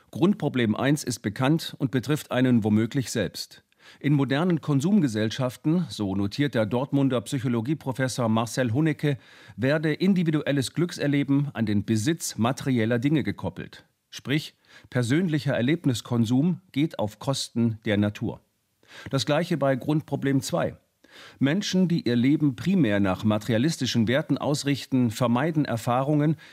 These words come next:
die unabhängig vom materiellen Besitz sinnstiftend sind und das Wohlbefinden positiv beeinflussen könnten.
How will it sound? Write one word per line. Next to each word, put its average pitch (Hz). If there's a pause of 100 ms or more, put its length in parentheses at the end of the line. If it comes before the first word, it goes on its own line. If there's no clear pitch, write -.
(160)
die 135
unabhängig 110
vom 113
materiellen 107
Besitz 110
sinnstiftend 135
sind 135
und 131
das 110
Wohlbefinden 135
positiv 131
beeinflussen 98
könnten. 82